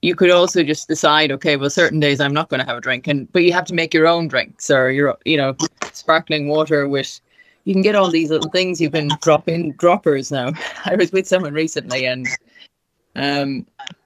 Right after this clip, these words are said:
it was like they could drop in these flavourings, the sparkling water, and make it feel like it was a cocktail.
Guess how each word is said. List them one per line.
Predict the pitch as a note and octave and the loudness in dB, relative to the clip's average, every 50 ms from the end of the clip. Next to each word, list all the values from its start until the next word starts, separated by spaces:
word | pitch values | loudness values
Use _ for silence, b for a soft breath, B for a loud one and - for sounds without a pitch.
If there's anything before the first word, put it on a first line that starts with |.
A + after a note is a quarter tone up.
| - | 2
it | - E3+ D#3+ - | 4 4 4 4
was | - D#3+ D#3 D3 | 2 0 2 4
like | E3 E3 E3 D#3+ D#3 - - - - - _ _ _ _ _ _ _ _ _ _ _ _ _ - | 4 4 4 4 0 -2 -6 -12 -20 -20 _ _ _ _ _ _ _ _ _ _ _ _ _ -4
they | E3+ D#3+ | -2 -2
could | - F3+ D3 | -2 -4 -4
drop | - F#3 F#3+ F#3+ F#3 - | -2 -2 -2 0 0 -2
in | E3+ E3 | -2 -2
these | D#3+ D#3 D3+ C#3+ - | -2 -2 -4 -4 -4
flavourings, | - D#3+ D#3+ E3 F3 E3 D3 C#3+ B2+ A#2+ B2 A#2 - - - | -2 0 2 2 2 2 0 -2 -4 -6 -8 -10 -14 -10 -8
the | D3 | -6
sparkling | C#3+ - - D3 C#3+ C#3 - C#3 C3+ C#3 C#3 | -4 0 0 0 0 0 -2 -4 -2 0 2
water, | D3 D#3+ E3 - - | 2 2 0 0 0
and | B2 B2+ C#3 | -2 0 2
make | C#3+ D#3 D#3 - | 2 2 2 0
it | D3+ - | 0 0
feel | - E3 E3+ E3+ | 2 2 2 4
like | D#3 D3 C#3+ | 2 0 -2
it | D3+ - | -4 -4
was | C#3 C#3 | -4 -6
a | C#3+ | -2
cocktail. | - E3+ D#3+ E3 - - D3 B2 A2+ | 0 0 0 0 0 0 0 0 0